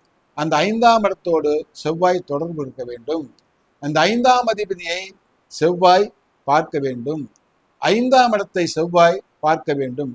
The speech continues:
ஐந்தாம் இடத்தை செவ்வாய் பார்க்க வேண்டும். இப்படியெல்லாம் இருந்தாக்க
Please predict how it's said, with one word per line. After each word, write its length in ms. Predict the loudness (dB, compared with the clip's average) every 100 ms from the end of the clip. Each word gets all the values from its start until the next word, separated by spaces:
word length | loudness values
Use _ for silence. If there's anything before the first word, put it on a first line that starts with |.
| -6
ஐந்தாம் 400 | -4 0 0 0
இடத்தை 220 | -4 -8
செவ்வாய் 440 | -6 -2 0 0 -2
பார்க்க 260 | -2 -2 -8
வேண்டும். 300 | -6 -8 -12
இப்படியெல்லாம் 480 | -10 -4 0 2 0
இருந்தாக்க 440 | -2 -2 -2 2